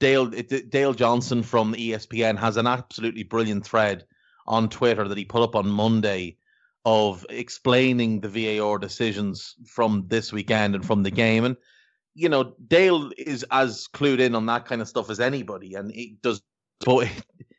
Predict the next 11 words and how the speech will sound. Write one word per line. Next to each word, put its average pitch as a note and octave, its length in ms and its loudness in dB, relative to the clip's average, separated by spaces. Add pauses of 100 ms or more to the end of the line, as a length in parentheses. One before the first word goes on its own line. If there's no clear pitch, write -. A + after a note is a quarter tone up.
(120)
it B2 160 0
is C3 200 6
really A#2 260 4
frustrating G#2+ 680 2
that G2 180 -2
the G#2 80 -4
rules G#2+ 300 0
are G2+ 180 4
where G2+ 180 2
they G2 160 0
are. G#2+ 300 4